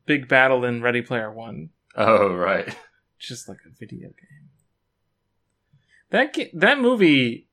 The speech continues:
Speaker 1: looks bad.
Speaker 2: Yes. <laughs> Yes, it does.
Speaker 1: I just saw, like, the crowd of people running down the street with V R goggles, and then it cuts to them being Spartans in the video game.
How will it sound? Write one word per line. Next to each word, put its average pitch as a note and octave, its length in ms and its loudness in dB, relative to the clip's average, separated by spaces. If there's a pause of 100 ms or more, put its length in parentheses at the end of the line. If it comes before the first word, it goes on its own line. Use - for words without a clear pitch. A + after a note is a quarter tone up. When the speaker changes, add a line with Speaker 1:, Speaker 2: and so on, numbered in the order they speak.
(140)
Speaker 1:
looks D3 260 -8
bad. G#2+ 520 -2 (1160)
Speaker 2:
Yes. - 560 2 (160)
<laughs> F#3 240 2
Yes, G2+ 240 -6
it A#2+ 120 -10
does. - 580 -2 (880)
Speaker 1:
I C#3 60 0
just D#3+ 200 2
saw, D#3+ 160 6
like, C#3+ 280 2
the B2+ 220 -4 (380)
crowd D#3 300 4
of D3+ 100 4
people D#3 300 -2
running C3+ 280 2
down C3 220 2
the C3+ 80 0
street C3+ 340 -8
with B2 160 -8
V B2 200 -2
R B2 160 2
goggles, C3+ 500 0
and B2 80 -2
then B2 100 -2
it A#2+ 160 -6
cuts - 340 -2
to C3+ 500 -2
them B2+ 680 -4
being A#2+ 380 -8
Spartans C3+ 1000 -8 (440)
in B2 160 -10
the A2 80 -12
video B2 320 -4
game. C#3+ 680 0